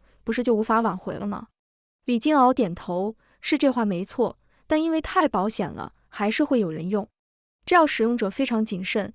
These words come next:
离开的时候务必锁门，防人误入；又要对人交代清楚，非寝不能入。说实在的，交代过了，你还非要进，那就是咎由自取了。我想来想去，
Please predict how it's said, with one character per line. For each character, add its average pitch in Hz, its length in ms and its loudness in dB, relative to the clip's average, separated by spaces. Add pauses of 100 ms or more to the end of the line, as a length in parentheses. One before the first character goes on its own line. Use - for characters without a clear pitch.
(260)
离 226 100 0
开 311 180 0
的 294 100 4
时 247 120 -2
候 240 100 0
务 269 180 2
必 226 140 0
锁 196 200 -4
门， 165 300 -12 (280)
防 220 200 0
人 247 160 0
误 269 200 2
入； 233 240 -2 (260)
又 311 100 4
要 262 120 4
对 254 100 2
人 226 180 2
交 262 140 0
代 247 140 0
清 277 260 -2
楚， - 240 -8 (300)
非 262 180 0
寝 208 180 -4
不 226 100 -4
能 214 140 0
入。 233 140 0
说 220 160 -2
实 190 180 -4
在 220 240 -2
的， - 200 -14 (240)
交 254 180 2
代 262 160 0
过 190 220 -4
了， - 160 -14 (260)
你 226 80 -2
还 208 100 0
非 302 200 0
要 254 160 2
进， 220 280 -4 (300)
那 247 140 -2
就 220 100 -2
是 208 140 -4
咎 208 160 -2
由 185 180 -4
自 220 140 -2
取 - 220 -8
了。 - 200 -14 (600)
我 285 80 4
想 277 140 2
来 226 140 2
想 202 240 -2
去， 233 380 -2